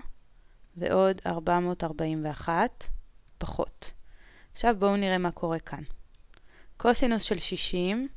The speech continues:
אפשר לחשב אותו במחשבון, זה חצי. הכל פה זה בכפל, אז אם תשימו לב, שתיים כפול חצי זה אחד, אפשר לבטל את זה. כלומר, נשארתי פה רק עם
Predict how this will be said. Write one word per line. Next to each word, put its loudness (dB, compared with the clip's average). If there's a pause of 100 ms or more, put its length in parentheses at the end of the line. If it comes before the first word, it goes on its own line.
(100)
אפשר 2
לחשב 0
אותו -4
במחשבון, -2 (580)
זה -6
חצי. -4 (1500)
הכל 8
פה 6
זה 2
בכפל, 2 (760)
אז -4
אם -2
תשימו -2
לב, 6
שתיים 4
כפול -2
חצי 0
זה 0
אחד, 4
אפשר 0
לבטל -2
את -8
זה. 2 (1600)
כלומר, 4
נשארתי 4
פה 6
רק 0
עם -2